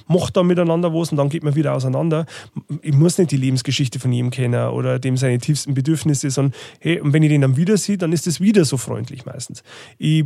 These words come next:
bin da drum bemüht, aus jeder Situation, egal ob das jetzt ein Veranstalter ist oder mein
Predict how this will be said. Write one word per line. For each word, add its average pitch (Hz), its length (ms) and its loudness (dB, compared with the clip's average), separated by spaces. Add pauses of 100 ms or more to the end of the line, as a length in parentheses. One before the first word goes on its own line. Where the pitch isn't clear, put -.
bin 165 160 2
da 156 280 2 (640)
drum 160 280 4
bemüht, 156 400 2
aus 139 180 -4
jeder 160 180 0
Situation, 156 840 -4 (640)
egal 139 220 0
ob 135 80 -4
das 127 140 -8
jetzt 123 120 -8
ein 131 60 -8
Veranstalter 143 880 -4
ist 135 160 -8
oder 127 400 -10
mein 147 220 -2